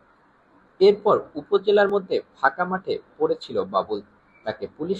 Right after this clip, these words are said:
সদস্যরা উদ্ধার করেন। গুরুতর আহত বাঘা উপজেলা আওয়ামী লীগের সাধারণ সম্পাদক আশরাফুল ইসলাম বাবুলকে ওই দিনই রাজশাহী মেডিকেল কলেজ হাসপাতালে ভর্তি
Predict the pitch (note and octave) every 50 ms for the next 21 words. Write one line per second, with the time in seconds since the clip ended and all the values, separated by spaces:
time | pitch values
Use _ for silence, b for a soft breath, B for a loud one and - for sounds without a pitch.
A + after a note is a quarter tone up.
0 | - - G3 F3+ G3 F#3 - - - F#3+ - - - - _ _ - E3 D3+ -
1 | _ - A2+ G#2 G#2 - - G2 G2 G2+ F#2+ F#2+ _ _ _ _ _ _ _ _
2 | _ _ A2 A#2 A2 G#2+ - - F#2+ G2 - - - A#2 - - F3+ - - F#3
3 | F#3 - - _ _ _ _ _ _ _ _ _ G#3 G#3 G3 G3+ - - - -
4 | E3 D#3+ - F#3+ F3+ F#3+ F#3 F#3+ - F3+ E3 E3+ F3 F3+ F3 F3+ F#3+ F#3 - -
5 | - F3 F3+ F3+ F3+ G3 G3 - - G3 F#3+ F#3+ G3 - D#3 - _ _ _ -
6 | D#3 - - - F#3 F3+ - G3+ F#3 - - F#3+ F#3 F3+ E3+ F3+ F3+ F3+ F#3+ F#3
7 | - C3+ - _ _ _ - E3+ F#3 G3+ F#3 G3+ G3 F#3 - - _ _ _ _
8 | _ - G#2 G#2+ A2 B2+ B2+ - - C3+ C3 A#2 A#2 A#2+ C#3 C#3+ - F#3 - G3
9 | F#3+ F#3+ - F#3 F3+ F#3 F#3 - _ - F3 - - - F3+ - F#3+ F#3 D3 -
10 | - _ _ _ _ _ - D3+ D#3 D#3 - - A#2+